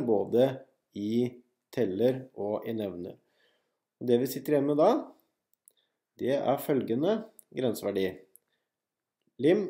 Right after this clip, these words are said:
x gå mot fire, og i teller har vi nå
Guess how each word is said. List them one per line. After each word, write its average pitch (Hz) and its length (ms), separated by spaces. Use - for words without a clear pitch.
x 143 400
gå 107 240
mot 104 400
fire, 123 380
og 104 80
i 107 100
teller 117 320
har 117 120
vi 107 80
nå 104 100